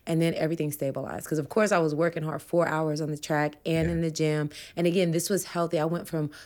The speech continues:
Speaker 1: we're talking about one, one fifteen to, like, one thirty-five. So I was still, and I'm five ten.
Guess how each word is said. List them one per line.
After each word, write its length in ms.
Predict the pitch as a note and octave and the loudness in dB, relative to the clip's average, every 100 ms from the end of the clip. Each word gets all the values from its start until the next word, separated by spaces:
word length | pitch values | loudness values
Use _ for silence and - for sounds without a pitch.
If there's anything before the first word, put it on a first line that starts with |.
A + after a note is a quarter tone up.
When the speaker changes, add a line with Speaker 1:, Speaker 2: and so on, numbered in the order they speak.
| - | 0
Speaker 1:
we're 120 | B3+ | 2
talking 220 | A#3+ G#3 | 4 2
about 200 | F#3 D3 D3+ | 2 0 0
one, 400 | E3 E3 E3 E3 _ _ _ _ _ _ - | 2 2 -2 -6 _ _ _ _ _ _ -4
one 240 | E3 F3+ | 0 0
fifteen 540 | E3+ D#3+ - - E3+ D#3+ | 0 -4 -4 -4 -2 -2
to, 100 | D#3 | -2
like, 240 | D3 D3 | -4 -6
one 220 | D#3+ D3+ D3 | -6 -6 -4
thirty-five. 840 | C#3+ - D3 C#3 C3 - - - - - | -6 -8 -8 -6 -6 -6 -12 -14 -20 -12
So 180 | - F3+ | -2 0
I 220 | - G3 | 2 2
was 160 | F3 E3 | 2 0
still, 200 | - F3+ | 0 2
and 200 | F3 F3+ | 2 2
I'm 160 | G#3+ - - | 2 0 0
five 340 | F3 E3 D#3+ | 4 4 2
ten. 460 | - D#3+ C#3 D#2+ D#3 | -2 -2 0 -2 -10